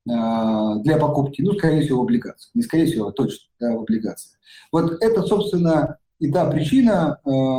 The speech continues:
наличия, ну, особенно, еще раз, в крупных компаний, э, иностранных инвесторов, которые действительно могут да-, да-, давить на цены.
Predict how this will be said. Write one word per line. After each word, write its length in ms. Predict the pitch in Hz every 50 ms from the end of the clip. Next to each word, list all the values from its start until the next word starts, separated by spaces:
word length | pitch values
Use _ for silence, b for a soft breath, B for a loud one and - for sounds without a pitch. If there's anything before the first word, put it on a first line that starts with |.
| 127 127 123 123 120 117 117 117 113 113 110 107 - - - _
наличия, 840 | 131 143 147 170 220 214 - - - 170 160 156 143 139 - - - _ _ _ _
ну, 120 | - 170 156
особенно, 420 | 143 - - 190 - 143 131 123 117
еще 180 | 117 - 127 117
раз, 280 | 107 - - - _ _ _
в 60 | 120 117
крупных 360 | - - 156 - - 120 -
компаний, 680 | - 131 139 143 208 220 214 214 190 165 139 139 b b b b b b _ _ _ -
э, 20 | 120 120 117 117 120
иностранных 760 | 135 147 143 143 - 190 175 160 143 131 - - - - _ _ -
инвесторов, 500 | 143 143 240 247 240 - 208 175 - -
которые 300 | 135 139 165 175 156 -
действительно 640 | - - - 175 160 151 143 139 127 120 120 117
могут 320 | 127 160 160 160 135 127 -
да-, 220 | - 123 117 - -
да-, 160 | 127 123 120 - - _ _ _
давить 340 | 131 135 139 170 170 165
на 140 | 123 123 123
цены. 220 | - - 113 92